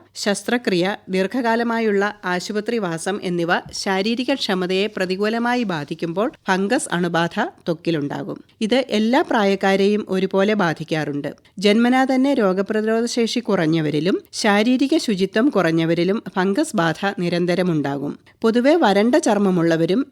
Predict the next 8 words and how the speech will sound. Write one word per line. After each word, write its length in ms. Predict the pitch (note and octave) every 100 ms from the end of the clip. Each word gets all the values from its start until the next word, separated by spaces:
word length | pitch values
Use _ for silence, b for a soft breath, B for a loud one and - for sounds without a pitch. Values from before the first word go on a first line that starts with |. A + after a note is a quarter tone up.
| -
ജോലി 320 | F3+ F#3+ A3+
സംബന്ധമായോ 800 | C4+ B3+ A3 F#3 F3+ F#3 G3 G#3+ -
അല്ലാതെയോ 640 | F3 E3 D#3 D3 D#3+ A3 F#3+
വെള്ളവുമായി 680 | F#3 G#3 G#3+ A#3 A#3+ B3+ C4+
നിരന്തര 480 | G#3+ F#3 G#3 B3
സമ്പർക്കമുണ്ടായി 1080 | C4+ G3+ F3 F3+ G#3 A#3 D#3+ D3 D3 E3+ -
ചർമ്മത്തിന്റെ 600 | - G3 A3 B3 C#4 C#4
ആരോഗ്യം 640 | C4+ F3 E3+ E3+ F3+ A3